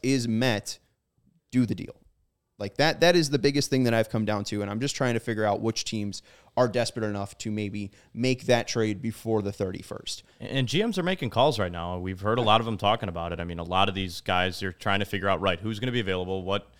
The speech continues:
Speaker 2: what are we kinda going for? And the Dodgers are in a position where, you know, you got Kershaw on a one-year deal, you got, you know, Dustin May's hurt, you got, it,
Speaker 1: Kershaw
Speaker 2: they've
Speaker 1: hurt too.
Speaker 2: Yeah, so, but for their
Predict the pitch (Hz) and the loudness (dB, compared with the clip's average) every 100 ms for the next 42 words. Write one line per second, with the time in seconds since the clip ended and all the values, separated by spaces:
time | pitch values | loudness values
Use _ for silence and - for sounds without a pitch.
0 | _ _ _ - 107 117 120 113 98 92 | _ _ _ -8 -6 0 0 0 -2 -4
1 | - - 113 113 98 113 151 117 107 90 | -4 -4 -2 -2 2 2 2 -2 -4 -4
2 | 107 107 101 101 95 101 - 101 95 92 | -6 -6 -6 -8 -6 -8 -8 -6 -2 -2
3 | 92 95 92 92 95 - 107 - 104 101 | -2 -4 -4 -2 -4 -4 -6 -2 -2 0
4 | 98 95 87 92 90 87 87 92 87 - | -2 -4 -4 -2 -2 -4 -4 -6 -6 -12
5 | _ _ - 90 90 101 107 98 95 - | _ _ -12 -6 -4 -4 -2 -2 -2 -2
6 | 101 95 92 95 104 104 - 110 - - | 0 0 -2 -2 0 0 -2 -8 -10 -10
7 | 104 95 147 147 143 131 139 160 127 _ | -8 -4 2 4 4 2 -2 -6 -8 _
8 | _ _ - 143 - - - 127 117 113 | _ _ -4 -2 -2 -6 -2 4 4 2
9 | - - - _ _ _ _ - 135 - | -6 -16 -20 _ _ _ _ -6 -4 -4
10 | _ _ - 117 113 107 | _ _ -8 -2 -2 -2